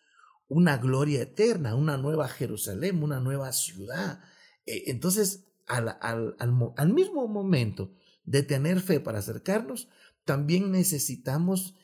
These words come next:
ser perseverantes porque hay una esperanza de algo. O sea,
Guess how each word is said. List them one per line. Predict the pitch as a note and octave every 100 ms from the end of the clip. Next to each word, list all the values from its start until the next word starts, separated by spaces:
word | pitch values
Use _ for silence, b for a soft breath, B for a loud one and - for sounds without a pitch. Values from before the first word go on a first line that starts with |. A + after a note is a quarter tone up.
| b b
ser | - D#3 F3
perseverantes | - - C3 C3 A#2 A#2+ D#3 F3+ F3
porque | - A#2 A#2 A#2+ B2+
hay | - D3 C#3
una | F#3 G#3+
esperanza | - - - A#2 A2 B3+ C#4+ - -
de | G#2+
algo. | - D4 -
O | A#2+
sea, | -